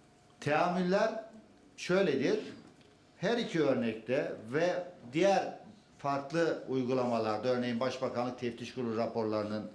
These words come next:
Türkiye Büyük Millet Meclisi'ne intikal etmesinde o-, olduğu gibi hepsinde fezleke ekindeki dosyalar milletvekillerinin incelemesine açılmıştır.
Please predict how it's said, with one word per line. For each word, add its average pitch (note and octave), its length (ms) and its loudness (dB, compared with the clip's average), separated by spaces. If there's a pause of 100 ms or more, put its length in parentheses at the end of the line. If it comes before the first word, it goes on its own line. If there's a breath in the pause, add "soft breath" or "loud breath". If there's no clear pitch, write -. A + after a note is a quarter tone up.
(280 loud breath)
Türkiye A#2 380 -2
Büyük A2 220 -2
Millet G#2+ 200 -4
Meclisi'ne G2+ 340 -6
intikal G#2 400 -4
etmesinde G2 560 -6
o-, G2 280 -4
olduğu G#2 340 0
gibi G2+ 420 -2 (360 loud breath)
hepsinde D3 880 0 (460 loud breath)
fezleke D#3+ 640 0
ekindeki A#2+ 800 -2
dosyalar D3 680 2 (560 loud breath)
milletvekillerinin C3+ 1000 2
incelemesine D#3 680 0
açılmıştır. - 760 -8